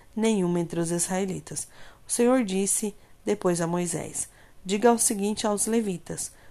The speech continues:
quando receberem dos israelitas o dízimo que lhes dou como herança, vocês deverão apresentar um décimo daquele dízimo como contribuição perante ao Senhor.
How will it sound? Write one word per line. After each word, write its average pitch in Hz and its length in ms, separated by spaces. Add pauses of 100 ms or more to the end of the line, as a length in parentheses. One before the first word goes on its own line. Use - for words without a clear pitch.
quando 180 240
receberem 208 880
dos 233 420 (460)
israelitas 202 720
o 170 80
dízimo 220 520 (400)
que 196 120
lhes 196 220
dou 180 280
como 160 340
herança, 190 460
vocês 202 360
deverão 185 380
apresentar 175 640
um 165 100
décimo 202 440
daquele 185 320
dízimo 202 440
como 196 380
contribuição 240 800
perante 214 340
ao 208 60
Senhor. 180 440